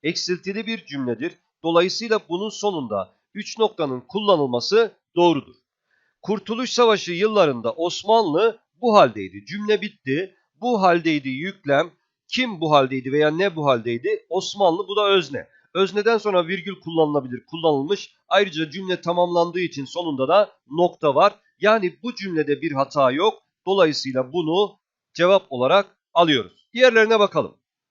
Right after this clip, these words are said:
Cumhuriyet döneminin önemli sanatçılarından olan ve rüya zaman kavramlarına ayrı bir önem veren Ahmet Hamdi Tanpınar farklı türde eserler ortaya koymuştur.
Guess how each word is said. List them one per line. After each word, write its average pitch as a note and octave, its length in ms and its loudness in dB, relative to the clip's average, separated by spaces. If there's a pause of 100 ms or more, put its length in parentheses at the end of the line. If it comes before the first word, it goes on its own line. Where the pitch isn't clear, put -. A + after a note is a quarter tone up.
(840)
Cumhuriyet A3+ 680 -2
döneminin F3+ 520 2
önemli F#3 380 -2
sanatçılarından F3 720 0
olan C#3+ 340 2
ve C#3 120 0
rüya F3+ 520 0
zaman F3 440 0
kavramlarına D3+ 760 0
ayrı D#3+ 320 0
bir D#3+ 200 -10
önem D#3+ 320 -2
veren C3 280 -4
Ahmet D#3 340 -2
Hamdi C3 280 -4
Tanpınar E3 640 0 (460)
farklı F#3 440 0
türde D#3+ 280 -4
eserler D#3 420 0
ortaya D#3+ 420 -2
koymuştur. E3 480 -4